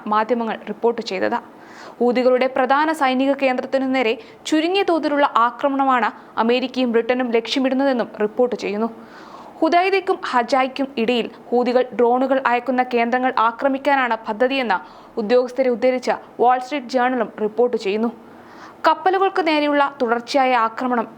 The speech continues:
ചെങ്കടലിലെ നാവിക സുരക്ഷാ സേന ഗൗരവത്തിൽ കാണുമെന്ന് പെന്റഗണും അറിയിച്ചു. എന്നാൽ രക്ഷാസമിതി പ്രമേയം അപഹാസ്യവും ഇസ്രയേലിനെ പിന്തുണയ്ക്കുന്നതുമാണെന്ന് ഹൂതികൾ പ്രതികരിച്ചു. ഇസ്രയേൽ കപ്പലുകളുടെ സഹായത്തിന് ആരു തന്നെ വന്നാലും തിരിച്ചടിക്കുമെന്നും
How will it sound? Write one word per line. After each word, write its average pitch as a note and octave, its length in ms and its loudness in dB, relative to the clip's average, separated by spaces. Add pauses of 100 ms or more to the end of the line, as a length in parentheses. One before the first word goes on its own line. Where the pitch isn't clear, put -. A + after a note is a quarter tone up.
(160)
ചെങ്കടലിലെ A#3+ 580 2 (280)
നാവിക D#4 420 2
സുരക്ഷാ D#4 420 -2
സേന C#4 260 0 (120)
ഗൗരവത്തിൽ C4 580 2
കാണുമെന്ന് B3 420 0 (160)
പെന്റഗണും A3+ 500 0
അറിയിച്ചു. G3+ 380 -2 (440)
എന്നാൽ A3+ 280 0 (140)
രക്ഷാസമിതി C4 640 -2
പ്രമേയം C4 460 0 (120)
അപഹാസ്യവും C4 600 0 (320)
ഇസ്രയേലിനെ D#4 520 0 (140)
പിന്തുണയ്ക്കുന്നതുമാണെന്ന് C#4+ 1040 2 (260)
ഹൂതികൾ A#3+ 460 2
പ്രതികരിച്ചു. G3+ 520 -2 (640)
ഇസ്രയേൽ F#4+ 500 2
കപ്പലുകളുടെ E4 540 2
സഹായത്തിന് A#3+ 760 0
ആരു A#3+ 320 2
തന്നെ C4+ 160 0
വന്നാലും B3 440 0 (160)
തിരിച്ചടിക്കുമെന്നും B3+ 800 0